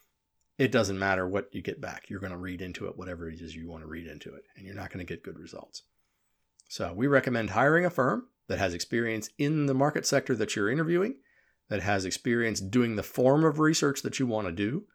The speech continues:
that has experience interpreting the research that you're going to be getting and the information you're going to be gathering, and that has experience in interviewing people, not just asking them questions off a script.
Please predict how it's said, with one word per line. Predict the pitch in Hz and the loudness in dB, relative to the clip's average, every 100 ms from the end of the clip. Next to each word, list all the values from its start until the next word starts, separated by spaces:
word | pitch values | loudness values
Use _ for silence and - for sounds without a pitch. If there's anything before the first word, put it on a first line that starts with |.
| _ _ _ _ - | _ _ _ _ -6
that | 92 | -2
has | 101 98 92 | 2 2 0
experience | 92 - 113 107 101 101 - | -4 -4 0 2 2 -2 -6
interpreting | - 95 - 202 226 156 131 127 _ _ - | -10 -8 4 4 6 4 4 -2 _ _ -4
the | 131 | 0
research | 120 117 - 107 - | 2 2 0 0 -2
that | 92 - | -4 -4
you're | 113 | -4
going | 113 107 101 | -2 -2 -2
to | |
be | 90 87 | -4 0
getting | 156 139 127 - _ - | 4 4 2 -4 _ -10
and | 95 | -8
the | 98 | -6
information | 98 104 117 131 113 | -6 -2 0 2 0
you're | 104 | -4
going | 101 | -4
to | 90 | -6
be | 87 | -2
gathering, | 117 127 123 117 117 _ _ _ _ _ - | 2 4 4 0 -4 _ _ _ _ _ -4
and | 110 | -2
that | 95 | 0
has | 104 120 135 | 2 2 2
experience | - 120 104 98 95 - - | 0 2 4 2 -2 -6 -8
in | 107 104 101 98 98 _ _ _ _ _ _ _ _ _ _ _ _ _ _ | -6 -6 -6 -8 -10 _ _ _ _ _ _ _ _ _ _ _ _ _ _
interviewing | 175 180 135 127 110 107 | 2 6 6 6 6 2
people, | 113 104 104 - _ - | 0 0 -4 -6 _ -6
not | 107 107 104 | 2 4 4
just | 120 117 98 | 0 -2 0
asking | 92 - 101 | 0 0 -4
them | 95 | -6
questions | 95 87 80 90 82 | -4 -4 -4 -6 -6
off | 80 - | -6 -6
a | |
script. | - 131 120 - | -4 2 0 0